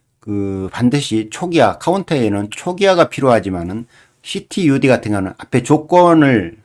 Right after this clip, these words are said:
끊어버리면은 바로 초기화가 된다는 거. 여기에서 이 조건 이를 지워버리면 이 값들이 초기화가 된다는 이런 특징이 하나 있어요.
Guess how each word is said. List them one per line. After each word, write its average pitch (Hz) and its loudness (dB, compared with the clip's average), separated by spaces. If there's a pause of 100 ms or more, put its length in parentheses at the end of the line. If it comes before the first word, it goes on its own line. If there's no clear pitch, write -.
끊어버리면은 107 0
바로 101 -6
초기화가 135 0
된다는 92 -4
거. 78 -18 (320)
여기에서 110 -2
이 104 -6
조건 123 0
이를 123 2
지워버리면 104 0
이 107 -4
값들이 107 -6
초기화가 127 -4
된다는 87 -8 (320)
이런 160 2
특징이 147 0
하나 104 0
있어요. 87 -12